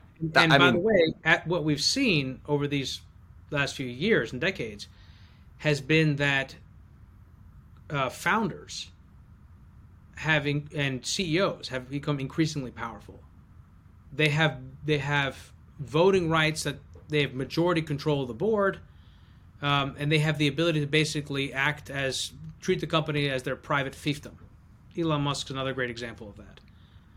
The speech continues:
Speaker 1: So power has very much accrued, uh, and centralized, and it's centralized into the individuals or a small cadre of executives.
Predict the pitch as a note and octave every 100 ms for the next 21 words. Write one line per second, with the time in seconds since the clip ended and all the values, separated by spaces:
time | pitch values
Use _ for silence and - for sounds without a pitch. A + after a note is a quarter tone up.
0 | - - - - F3 D#3+ D3+ - - F#3+
1 | A3+ F3 D3+ F3 F3 D#3+ D3+ - - B3
2 | D3 B2 - - - - - - D3 C3+
3 | B2+ B2 - A3 G3+ C#3+ B2+ B2+ C3 B2+
4 | D#3+ D#3 D3 C3+ C3 C#3 B2+ B2+ C3 B2+
5 | C#3+ D3 C#3+ C#3 C3+ C3 - - C#3+ C3
6 | B2 A#2+ B2 - C#3 C3 C#3 B2+ B2+ B2
7 | A2 A2 - D#3 D#3 G2+ -